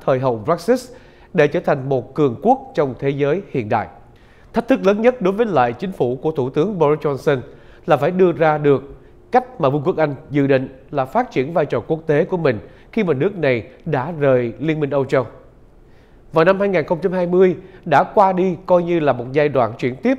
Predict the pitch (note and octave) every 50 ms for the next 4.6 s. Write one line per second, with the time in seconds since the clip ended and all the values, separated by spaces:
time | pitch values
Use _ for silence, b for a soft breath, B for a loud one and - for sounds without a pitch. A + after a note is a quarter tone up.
0 | C4+ - - D3 C#3 - D#3+ C#3+ C3 B2+ A#2 - D#3 E3+ E3+ D#3+ D#3+ E3 D#3 C#3+
1 | - - B B B B B - D#3+ D#3+ D3+ C3+ B2+ - - D3+ D#3 G3+ A#3+ B3+
2 | A#3 - A3 G#3+ F#3 C#3 A#2+ - - C3+ A#2 A2+ C3+ - - - C#3 C3 D3+ F#3
3 | F3 - D#3 C#3 C#3+ C3+ A#2+ A2 A#2+ C#3+ D#3 D3 C#3 C3+ C#3 C3 A#2+ A#2 A2 A2+
4 | - - D#3+ A#2 G#2+ A2 G#2 C#3+ C#3 - - E3